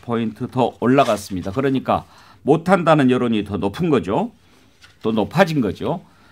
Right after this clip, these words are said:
긍정평가는 삼십이 점 오, 지난주에 삼십오 점 칠이었는데 삼점이 퍼센트 포인트 하락한 것으로 집계가 됐습니다.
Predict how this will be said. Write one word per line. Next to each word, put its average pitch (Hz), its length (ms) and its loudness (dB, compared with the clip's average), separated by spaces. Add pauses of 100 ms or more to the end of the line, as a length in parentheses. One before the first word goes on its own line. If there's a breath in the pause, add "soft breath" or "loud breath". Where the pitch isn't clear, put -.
(100)
긍정평가는 185 1040 2
삼십이 170 720 -4
점 139 280 0
오, 135 360 6 (320 soft breath)
지난주에 160 560 2
삼십오 151 560 -4
점 131 200 -2
칠이었는데 151 840 0 (340 soft breath)
삼점이 165 680 -2
퍼센트 156 440 -4
포인트 113 580 -6 (320 soft breath)
하락한 160 580 2
것으로 120 560 -2 (200)
집계가 - 540 -4
됐습니다. 113 640 -4